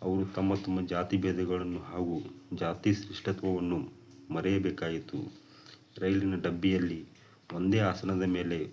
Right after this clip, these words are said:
ಉಚ್ಚ ನೀಚ ಜಾತಿಗಳ ಸದಸ್ಯರು ಮೈಗೆ ಮೈ ತಾಗಿಸಿಕೊಂಡು ಪ್ರವಾಸ ಮಾಡುವುದು ಅನಿವಾರ್ಯವಾಯಿತು. ಹೀಗೆ ಜಾತಿಯು ಕೆಲವು ಮಟ್ಟಿಗೆ ಬಾಹ್ಯ, ಬಾಹ್ಯಾಚರಣೆಯಲ್ಲಿ ಆದರೂ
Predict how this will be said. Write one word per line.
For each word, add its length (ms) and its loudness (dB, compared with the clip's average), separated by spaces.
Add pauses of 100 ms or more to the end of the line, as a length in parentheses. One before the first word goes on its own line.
(120)
ಉಚ್ಚ 280 0
ನೀಚ 360 2
ಜಾತಿಗಳ 460 -2
ಸದಸ್ಯರು 760 -4 (460)
ಮೈಗೆ 340 0
ಮೈ 260 2
ತಾಗಿಸಿಕೊಂಡು 720 -4
ಪ್ರವಾಸ 400 -4
ಮಾಡುವುದು 560 0
ಅನಿವಾರ್ಯವಾಯಿತು. 1120 -2 (600)
ಹೀಗೆ 420 4 (400)
ಜಾತಿಯು 500 -2 (840)
ಕೆಲವು 300 2
ಮಟ್ಟಿಗೆ 460 2
ಬಾಹ್ಯ, 440 2
ಬಾಹ್ಯಾಚರಣೆಯಲ್ಲಿ 1160 2
ಆದರೂ 560 0